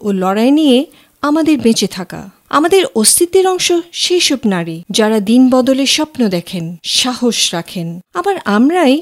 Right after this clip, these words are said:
এমন এক পরিবেশের অংশ, যেখানে ঔদাসীন্য আছে, আছে সহমর্মিতার অভাব, আছে অন্যায় দেখেও নিশ্চুপ থাকা। বিজ্ঞজনেরা বলেন, তুমি অন্যকে তখন বুঝবে,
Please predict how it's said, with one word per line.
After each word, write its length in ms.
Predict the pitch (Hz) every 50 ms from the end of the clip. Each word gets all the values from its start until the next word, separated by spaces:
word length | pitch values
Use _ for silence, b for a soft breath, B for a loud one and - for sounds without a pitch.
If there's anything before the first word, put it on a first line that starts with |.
| - _ -
এমন 280 | 175 180 185 196 226 277
এক 120 | 359 359 -
পরিবেশের 480 | - 392 392 403 415 403 - - 381 349
অংশ, 300 | 349 349 339 - - 302 262 262 302 - -
যেখানে 340 | - 262 277 - 349 359 330 302 - -
ঔদাসীন্য 560 | 226 220 240 220 277 262 - - 254 240 214 208
আছে, 540 | 185 170 165 165 - - - 180 170 180 180 _ _ _ -
আছে 220 | 285 320 - - 359
সহমর্মিতার 920 | - - 294 285 277 320 320 294 262 226 208 202 190 180 175 190 180 170
অভাব, 320 | 175 170 165 156 180 165 156 160 _ _ _ _
আছে 340 | 403 285 302 - - 403 381 359 311 370 - -
অন্যায় 360 | 220 226 240 247 269 302 320
দেখেও 340 | 311 349 339 - - 320 311 294
নিশ্চুপ 480 | 240 220 262 262 - - - - 240 - -
থাকা। 320 | - 202 196 - - 151 143 - - _ _ _ _ _ -
বিজ্ঞজনেরা 720 | 269 302 349 349 - 403 381 - 403 392 392 403 403 403 381
বলেন, 340 | 359 302 302 302 277 240 247 294 - _ -
তুমি 200 | - 302 311 339 330 - -
অন্যকে 400 | 220 226 247 269 311 302 - 359
তখন 380 | 349 - 359 339 - - 370 330 262
বুঝবে, 440 | 180 190 175 - - - 175 165